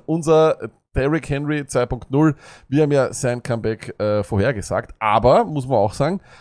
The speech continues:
obwohl er in der einen Saison, wo er eigentlich der Lead Running Back der Atlanta Falcons war, sehr, sehr gut performt hat, haben die Falcons gesagt, "Nein, das ist es nicht", äh, haben Tyler Allgeier geholt und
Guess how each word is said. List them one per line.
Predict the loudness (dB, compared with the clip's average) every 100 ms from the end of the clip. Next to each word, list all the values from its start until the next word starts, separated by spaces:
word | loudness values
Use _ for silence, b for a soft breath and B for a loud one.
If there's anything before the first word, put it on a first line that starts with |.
| B
obwohl | -6 2 4 6
er | 4
in | 2
der | 2
einen | 2 -2
Saison, | -4 0 0 0
wo | -2
er |
eigentlich | -2 -2
der | -4
Lead | -4 -6 -4
Running | -6 -4 -6
Back | -6 -8
der | -4 -2 -2
Atlanta | -4 -8 -6
Falcons | -4 -4 -6 -10 -6
war, | -4 -4 b b
sehr, | -10 -6 -4
sehr | -2
gut | -4
performt | -4 -2 0 0
hat, | 0 0 -2 _ _ _ _ _
haben | -4 -2
die |
Falcons | 0 -2 -2 -6
gesagt, | -6 -6 -6
"Nein, | -6 -2 -4 -2
das | -2
ist | -2
es | -2
nicht", | -4 -6 -8 -6
äh, | -2
haben | 0 0 -4 -4
Tyler | -2 0
Allgeier | -2 -2 -2 0
geholt | 0 0 -2
und | -6 -6